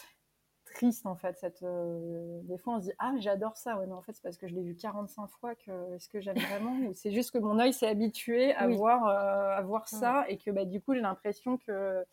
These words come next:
Speaker 1: donc, j'essaye aussi, des fois, de me dire, non, c'est, je, je,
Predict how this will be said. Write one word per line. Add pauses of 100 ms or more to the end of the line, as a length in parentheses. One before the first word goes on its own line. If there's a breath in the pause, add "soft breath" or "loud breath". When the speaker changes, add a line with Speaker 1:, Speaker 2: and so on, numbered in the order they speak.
(380 loud breath)
Speaker 1:
donc,
j'essaye
aussi,
des
fois,
de
me
dire, (380 loud breath)
non,
c'est,
je,
je,